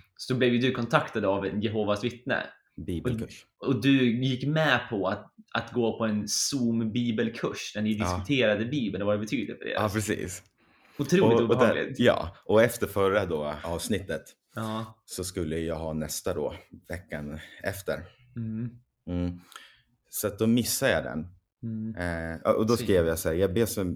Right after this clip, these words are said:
Speaker 2: jag ber så mycket om ursäkt, jag har blandat ihop dagarna helt och kommer inte kunna vara med." <laughs> Skrev jag.
Speaker 1: <laughs>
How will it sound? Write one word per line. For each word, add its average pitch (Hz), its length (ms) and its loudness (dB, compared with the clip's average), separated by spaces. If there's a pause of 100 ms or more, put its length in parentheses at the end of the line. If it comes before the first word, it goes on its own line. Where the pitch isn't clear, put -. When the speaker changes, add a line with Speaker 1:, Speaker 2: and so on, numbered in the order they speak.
(320)
Speaker 2:
jag 120 140 2
ber 127 80 2
så 117 120 0
mycket 101 200 2
om 95 80 0
ursäkt, 95 380 -2
jag 95 80 0
har 90 40 0
blandat 90 360 0
ihop 92 300 -2
dagarna 87 360 2
helt 82 300 0
och 80 60 -4
kommer 82 200 -2
inte 76 120 -10
kunna 80 220 -4
vara 76 180 -4
med." 69 200 -4 (240)
<laughs> - 100 -2 (1600)
Skrev - 360 -2
jag. 78 180 0
Speaker 1:
<laughs> 85 60 -14